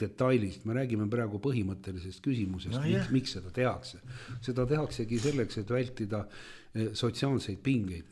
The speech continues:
Speaker 1: See, et kas inimesed saavad elektrit või ei saa elektrit, vaata, kui, kui meie valitsev eliit ja poliitikud selle peale mõ-, mõtleksid või oleksid mõelnud õigeaegselt, siis oleks paratamatult tänaseks olnud, eh, terve rida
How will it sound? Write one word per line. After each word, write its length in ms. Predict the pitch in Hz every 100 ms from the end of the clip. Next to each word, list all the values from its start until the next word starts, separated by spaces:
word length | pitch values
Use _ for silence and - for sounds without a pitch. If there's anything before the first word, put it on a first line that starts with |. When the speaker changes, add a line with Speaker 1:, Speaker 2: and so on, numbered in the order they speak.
| -
Speaker 1:
See, 140 | 165
et 240 | 135 - -
kas 220 | 123 -
inimesed 320 | 160 113 104
saavad 320 | - 185 143
elektrit 480 | 110 113 113 - 98
või 140 | 104 104
ei 20 |
saa 180 | 165 151
elektrit, 540 | 107 117 120 92 80 - - - -
vaata, 180 | 139 135
kui, 160 | 139 139 - -
kui 140 | 135 135
meie 300 | 139 135 127 -
valitsev 480 | 127 156 - 123 123
eliit 320 | 135 143 101
ja 80 | 110
poliitikud 480 | 127 139 113 110 -
selle 160 | 131 110
peale 180 | 110 131
mõ-, 240 | 160 - 131
mõtleksid 640 | 180 - 90 - 98 92
või 160 | 113 123
oleksid 320 | 127 - 113
mõelnud 560 | 139 165 110 90 95 160
õigeaegselt, 760 | 139 98 92 87 - 80 - - - -
siis 160 | 160 156
oleks 160 | 151 -
paratamatult 800 | 185 - 139 160 160 123 - - - -
tänaseks 560 | 165 170 131 117 - 127
olnud, 400 | 127 117 113 - 120
eh, 120 | 117 107
terve 320 | - 131 123
rida 300 | 151 170 120